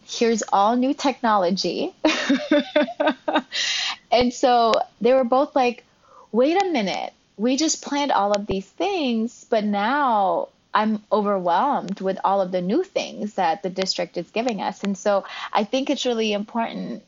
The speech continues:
um, because I did remind them, I'm like, "Hey, let's start with lesson classifications." And I didn't even know that that was what I was doing, was scaffolding and creating an entry point that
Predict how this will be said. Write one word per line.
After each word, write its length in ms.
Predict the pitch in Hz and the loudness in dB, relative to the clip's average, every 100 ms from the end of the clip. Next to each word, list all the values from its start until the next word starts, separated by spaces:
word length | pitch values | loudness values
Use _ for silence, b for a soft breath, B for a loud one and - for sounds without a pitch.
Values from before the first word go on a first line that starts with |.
| - | -8
um, 260 | 196 180 180 | -6 -4 -4
because 200 | 220 214 | -2 0
I 100 | 208 | 2
did 200 | 240 349 | 0 2
remind 360 | 277 180 269 | 0 0 -2
them, 160 | 214 175 | -2 -2
I'm 60 | |
like, 180 | 175 185 | -2 -4
"Hey, 160 | 196 254 | 0 0
let's 200 | 262 - | 0 -2
start 300 | - 190 311 | 0 0 0
with 140 | 320 | 0
lesson 320 | 185 165 - | 0 -2 -4
classifications." 760 | - 147 151 - 185 - - 190 | -4 -4 -4 -8 -6 -4 -2 0
And 100 | 214 | 2
I 100 | 262 | 4
didn't 180 | 320 294 | 2 2
even 140 | 247 | 4
know 120 | 220 | 4
that 120 | 240 226 | 4 4
that 120 | 202 | 2
was 100 | 196 | 4
what 80 | 190 | 2
I 80 | |
was 120 | 180 - | 2 0
doing, 260 | 285 - | 0 0
was 140 | - - | -4 -6
scaffolding 580 | - 196 202 202 185 | 0 0 0 -2 -4
and 120 | 170 180 | -6 -6
creating 340 | 180 185 170 | -4 -4 -4
an 60 | - | -6
entry 260 | 190 190 | -6 -8
point 340 | 190 175 190 - | -8 -8 -8 -8
that 300 | - 165 104 | -2 0 -2